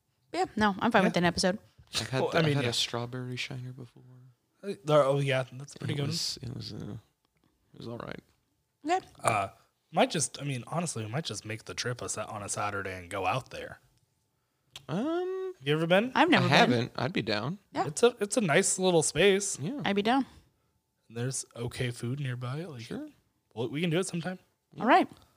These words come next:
Speaker 2: I wonder if, I wonder, I haven't been there since Beer to Go passed. I don't know what.
Speaker 3: Oh, yeah.
Speaker 1: You take beer?
Speaker 2: I don't
Speaker 3: I don't
Speaker 2: know
Speaker 3: know,
Speaker 2: if
Speaker 3: I
Speaker 2: you
Speaker 3: don't
Speaker 2: can
Speaker 3: know.
Speaker 2: actually get there.
Speaker 3: Do this, does Shiner Brewery have, like, tap room exclusives?
Speaker 2: Uh, I don't know if they have tap room exclusives. They ha-, they do have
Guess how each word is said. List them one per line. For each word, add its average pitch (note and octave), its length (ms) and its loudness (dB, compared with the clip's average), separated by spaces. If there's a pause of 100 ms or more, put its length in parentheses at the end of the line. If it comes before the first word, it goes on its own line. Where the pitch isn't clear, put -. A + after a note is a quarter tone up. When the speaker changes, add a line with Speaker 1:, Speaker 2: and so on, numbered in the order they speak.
(180)
Speaker 2:
I D3 40 0
wonder G#3+ 200 8
if, G3+ 180 6
I E3+ 80 2
wonder, G#3+ 300 8
I D#3+ 80 4
haven't F3 180 4
been E3+ 140 4
there E3 100 4
since C#3+ 340 0
Beer C3+ 200 -2
to A#2 80 -4
Go D3+ 160 4
passed. E2 400 -4
I G2+ 40 -8
don't G2+ 140 -8
know G2+ 120 -8
what. G2+ 120 -4
Speaker 3:
Oh, G3 180 0
yeah. C4+ 500 -4
Speaker 1:
You - 60 -6
take F#3+ 280 -6
beer? G3 160 -4
Speaker 2:
I A3 40 -6
don't A3+ 80 -4
Speaker 3:
I A2 40 0
don't D#3 80 2
Speaker 2:
know G3 80 4
Speaker 3:
know, B2+ 40 4
Speaker 2:
if A#2 60 0
Speaker 3:
I - 40 -2
Speaker 2:
you - 40 -2
Speaker 3:
don't D#3 100 0
Speaker 2:
can D#3 80 6
Speaker 3:
know. A2+ 40 6
Speaker 2:
actually A#2 200 -2
get E3 120 -2
there. E2 240 -6
Speaker 3:
Do C#3+ 120 2
this, D3 240 2
does C3+ 220 -2
Shiner F#3 240 2
Brewery G3 260 0
have, F3+ 240 -2
like, F3 300 -8 (720)
tap D3 220 -4
room E3 160 -6
exclusives? - 580 -8 (340)
Speaker 2:
Uh, D3+ 680 8
I D#3+ 80 0
don't G#3 140 2
know G#3 60 0
if G3+ 60 0
they G3 60 6
have D3 220 2
tap - 320 -2
room C3+ 100 -2
exclusives. A#2+ 560 -2 (520)
They C#3 180 0
ha-, C#3+ 420 6
they D#3 120 2
do F#3+ 240 6
have D#3+ 500 8